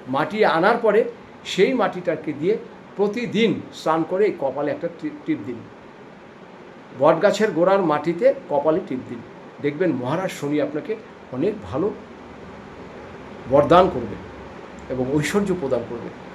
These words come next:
আপনি এই ছোট্ট কাজটি করুন, বিরাট উপকার পাবেন। আর বিশেষ প্রয়োজনে আপনারা যদি আমার সঙ্গে কথা বলতে চান, সন্ধ্যে ছটা থেকে রাত্রি নটার মধ্যে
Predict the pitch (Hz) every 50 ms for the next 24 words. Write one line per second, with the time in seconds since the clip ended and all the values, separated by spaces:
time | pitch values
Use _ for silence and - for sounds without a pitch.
0 | - - 131 127 135 165 165 - - - - 208 202 - 220 - 165 143 - -
1 | - - - 156 175 226 262 - - - - - - 120 131 156 165 175 - 143
2 | 120 - - 120 113 - - - - - - - - - - - - - - -
3 | 127 127 117 107 123 127 - 196 208 202 - - 147 147 147 147 165 180 185 208
4 | 220 - - - - - - - 123 127 143 147 143 135 123 139 135 135 127 -
5 | - - - - - - 127 139 143 - - 143 131 - 131 127 - 160 170 175
6 | 180 180 190 - 196 208 - - - - - - - - 151 143 139 131 135 131
7 | - - 135 - 170 175 - 190 226 254 254 - - - - 135 131 127 - -
8 | 151 131 120 127 127 139 156 151 135 135 131 - 143